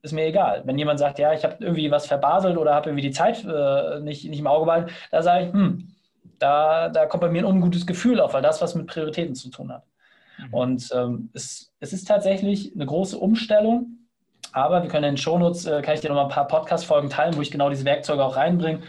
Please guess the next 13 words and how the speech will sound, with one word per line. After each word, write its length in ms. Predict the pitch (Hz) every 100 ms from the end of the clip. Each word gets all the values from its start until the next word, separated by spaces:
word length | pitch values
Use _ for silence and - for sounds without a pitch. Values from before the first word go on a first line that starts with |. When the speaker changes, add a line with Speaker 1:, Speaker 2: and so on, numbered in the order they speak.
| - - 120
Speaker 1:
wie 100 | 139
man 120 | 143
so 60 |
eine 120 | 139 135
Wochenstruktur 540 | 160 185 - 160 -
anlegt, 360 | 143 160 156 151
Folge 240 | 143 143
hundertachtzig 640 | 143 139 131 156 - 147 -
zum 100 | 143
Beispiel, 400 | 143 - 151 147
perfekter 380 | - 131 147
Unternehmertag, 500 | 131 160 160 156 147
hundertelf. 540 | 147 143 - 147 165